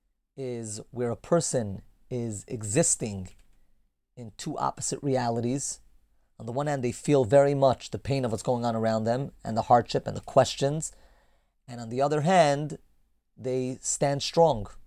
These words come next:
unbreakable. We said that the Mesiras Nefesh does not need to happen practically. A person doesn't need to experience that in order to activate that part of their neshama. What they can do is work on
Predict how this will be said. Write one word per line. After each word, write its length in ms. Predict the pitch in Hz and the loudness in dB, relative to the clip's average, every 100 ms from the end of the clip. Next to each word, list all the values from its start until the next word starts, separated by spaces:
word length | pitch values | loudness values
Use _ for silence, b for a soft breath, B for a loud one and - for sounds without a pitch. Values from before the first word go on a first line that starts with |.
| - | -8
unbreakable. 600 | 139 135 156 - 101 92 - - _ _ _ _ _ _ _ _ _ _ _ | -4 2 2 2 -2 -4 -6 -20 _ _ _ _ _ _ _ _ _ _ _
We 140 | - 110 | -18 -12
said 480 | - 190 202 147 135 | -4 0 2 2 0
that 140 | 120 | -6
the 40 | |
Mesiras 320 | 120 - 139 - | -6 -2 -2 0
Nefesh 300 | 151 139 107 | -2 -2 0
does 160 | 131 | 0
not 240 | 135 143 135 | 2 0 0
need 140 | 131 | -2
to 100 | 123 | 0
happen 380 | 113 131 - 107 | 2 0 -2 -8
practically. 640 | - 135 113 - 110 110 | -2 0 0 -4 -12 -12
A 40 | 92 | -8
person 280 | 143 - | -8 -4
doesn't 260 | 139 120 120 | -4 -4 -4
need 320 | 123 135 143 | -4 -4 -4
to 100 | 123 | -6
experience 600 | 110 - 147 147 120 101 | -8 -4 2 2 0 -2
that 240 | 123 110 - | -2 -4 -4
in 100 | 104 | -2
order 180 | 123 | -2
to 180 | 117 - | 0 0
activate 440 | 131 - 123 113 107 | -2 -2 -2 -2 0
that 160 | 110 | -2
part 200 | - 120 | 0 0
of 80 | 110 | 0
their 100 | 104 | -4
neshama. 520 | 101 101 123 123 147 - b b b b b b b - | -4 -2 -2 0 -2 -6 b b b b b b b -10
What 160 | 113 | -8
they 100 | - | -6
can 240 | 113 123 113 | -6 -6 0
do 220 | 151 151 | 2 4
is 500 | 165 180 139 131 139 - - | 8 8 8 4 -2 -8 -2
work 300 | 120 151 - | 2 2 2
on 380 | 139 131 127 131 | 2 2 0 -4